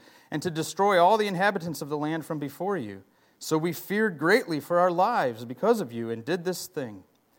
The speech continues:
And now, behold, we are in your hand. Whatever seems good and right in your sight to do to us, do it." So he did this to them and delivered them out of the hand of the people of Israel,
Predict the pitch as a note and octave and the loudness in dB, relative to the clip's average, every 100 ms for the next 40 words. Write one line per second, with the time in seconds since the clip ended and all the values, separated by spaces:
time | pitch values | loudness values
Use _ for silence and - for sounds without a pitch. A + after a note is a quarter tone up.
0 | _ _ - B2+ F#3 E3+ D#3+ G3 D#3+ E3 | _ _ -4 4 6 6 6 4 4 4
1 | D#3+ F3+ E3+ C#3 F#3 B2+ F#2+ _ _ _ | 4 2 -2 -2 -4 -6 -8 _ _ _
2 | _ - D3+ F3 F#3 G3 F3 - F#3+ G3+ | _ 2 4 6 2 -2 -4 0 4 6
3 | D#3+ A#2 A#2 A2+ F3+ G3 C3+ - - C#3 | 4 2 -6 2 2 4 0 -10 -8 -4
4 | C#3+ C#3 - G#3 E3 - C#3 C3+ A3 D3 | -2 -4 -2 0 0 -4 -6 -2 0 0
5 | B2 B2 - - C3+ A#2 - - _ _ | 0 -4 -12 -10 -6 -6 -10 -18 _ _
6 | _ _ _ _ _ - C#3 C#3 B2 F3 | _ _ _ _ _ -6 -4 -2 0 0
7 | E3 F#3+ - C#3 B2+ A#2+ C3+ C3+ B2 B2+ | 0 -2 -4 -2 0 0 -4 -8 0 4
8 | F#3+ G3+ F3 D#3+ F3 F3 D3 D3 F3 F#3+ | 4 4 2 6 6 6 2 0 -2 0
9 | E3+ E3 - G3+ F#3 E3 G3 D3 A#2 G#2 | 0 -2 -4 -4 -4 0 0 -2 -6 -8